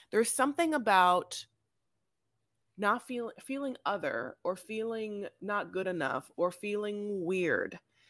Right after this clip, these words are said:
that also makes you feel like you are potentially an unlovable human. And I think I'm not, I'm not trans, but I understand the idea of, am I good enough for someone, and or will someone love this person for the rest of their life? And am I weird? Am I whatever?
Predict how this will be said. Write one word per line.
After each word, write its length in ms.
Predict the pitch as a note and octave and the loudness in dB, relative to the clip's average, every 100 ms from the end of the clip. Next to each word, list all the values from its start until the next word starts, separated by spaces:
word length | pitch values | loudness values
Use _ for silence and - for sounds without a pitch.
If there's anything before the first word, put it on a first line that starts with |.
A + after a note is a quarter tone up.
| _ _ | _ _
that 200 | A3 G#3+ | 2 6
also 340 | G3+ G#3 A3+ G#3+ | 6 4 2 0
makes 280 | G3 - | 0 -2
you 80 | G3 | -6
feel 540 | F#3+ - C#3+ C3+ C3+ - | -6 0 2 2 0 -6
like 260 | F3+ E3+ E3 | -2 -2 2
you 160 | E3+ | 4
are 120 | D#3+ D#3 | 6 4
potentially 760 | F3+ - G#3 G#3 G#3+ G3 F#3+ | -2 -2 -2 0 0 2 2
an 120 | E3+ - | 2 2
unlovable 720 | F3+ F3+ F3 D#3 D#3 D#3 C#3+ C3+ | 2 2 2 2 2 2 0 -2
human. 800 | D3+ - F3 C#3 D#2 A#1+ - - _ _ - - - | -8 -6 -2 -2 -4 -6 -12 -20 _ _ -12 -12 0
And 160 | G3+ G#3+ | 6 8
I 120 | G#3+ | 6
think 540 | G#3 C4+ B3+ A#3+ - - _ _ _ _ _ _ _ | 4 4 4 2 -10 -16 _ _ _ _ _ _ _
I'm 100 | A3 | 4
not, 360 | A3 G#3 F#3 - | 8 8 8 6
I'm 80 | F#3+ | 4
not 220 | G3 - | 2 2
trans, 380 | - G#3+ G#3 G#3 | 0 0 0 2
but 100 | F#3 | 4
I 60 | |
understand 540 | F#3 F#3 - G#3+ G#3 G3 | 4 2 -4 -2 0 2
the 100 | F3 | 2
idea 460 | E3+ E3 F3+ E3+ D#3+ | 2 0 2 4 4
of, 360 | E3 D#3 D#3 _ - _ - - _ _ _ - _ - | 2 0 -2 _ -20 _ -20 -20 _ _ _ -20 _ 2
am 140 | A3 | 6
I 200 | A3 G#3+ | 8 6
good 220 | G#3 A#3 C#4 | 6 6 6
enough 260 | C4+ C4 | 6 2
for 100 | A#3+ | 0
someone, 340 | A#3 A#3+ A#3 A3 | -2 -2 0 0
and 120 | G3 | 0
or 100 | F3 | 2
will 160 | F#3 | 0
someone 460 | F#3 A#3+ G#3+ G#3 F#3+ | -2 -4 0 0 2
love 340 | F#3 F#3 E3+ | 4 4 4
this 160 | D#3+ D#3+ | 0 -2
person 440 | - D3 C#3+ C#3 | -2 -4 -4 -6
for 120 | C#3 D3 | -6 -4
the 80 | |
rest 300 | C#3 C3 - C#3+ | -2 -2 -2 -4
of 60 | |
their 140 | C#3 C3+ | 0 2
life? 320 | B2 C3+ C#3 | 2 2 0
And 80 | D3 | -6
am 100 | C#3 | -2
I 100 | C3 | -2
weird? 460 | F3 A#3 A3+ G3 | 0 2 4 4
Am 120 | E3+ | 2
I 100 | C#3 | 2
whatever? 640 | C3+ E3 F#3 D#3+ D#3+ C#3+ | 2 4 4 6 4 2